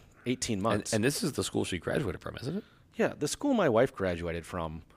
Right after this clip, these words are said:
Speaker 1: the school she taught at for fifteen years, the school where we met, the school where we
Speaker 2: Used to host meets.
Speaker 1: host, I mean, has a history of hosting A P F
Speaker 2: Yeah.
Speaker 1: meets going back to the late nineties.
Speaker 2: Wow.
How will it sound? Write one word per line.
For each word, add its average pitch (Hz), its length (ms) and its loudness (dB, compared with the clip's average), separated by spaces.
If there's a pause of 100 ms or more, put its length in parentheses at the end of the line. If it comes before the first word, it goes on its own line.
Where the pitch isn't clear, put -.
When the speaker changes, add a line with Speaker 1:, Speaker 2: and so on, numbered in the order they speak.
(220)
Speaker 1:
the 101 100 -6
school 180 300 -2
she - 200 -4
taught 98 320 2
at 90 200 0
for 90 360 -2
fifteen 135 440 0
years, 80 320 -8
the - 100 -6
school 190 300 2
where 120 140 6
we 160 420 -2 (300)
met, 92 480 -2 (420)
the 117 100 -2
school 160 380 2
where 120 220 6
we 131 520 2 (140)
Speaker 2:
Used - 140 -4
to 113 60 -4
host - 260 -6
meets. 92 320 -4
Speaker 1:
host, - 420 4 (300)
I 123 60 -2
mean, 113 220 -2 (320)
has 120 220 -2
a 101 80 2
history 151 500 4
of 85 80 -2
hosting 113 380 -2
A 123 140 2
P - 140 0
F 101 60 4
Speaker 2:
Yeah. 92 120 0
Speaker 1:
meets - 280 -2
going 101 300 2
back 101 320 4
to 98 220 -4
the 85 160 -10
late 110 280 0
nineties. 82 720 -2
Speaker 2:
Wow. - 260 -10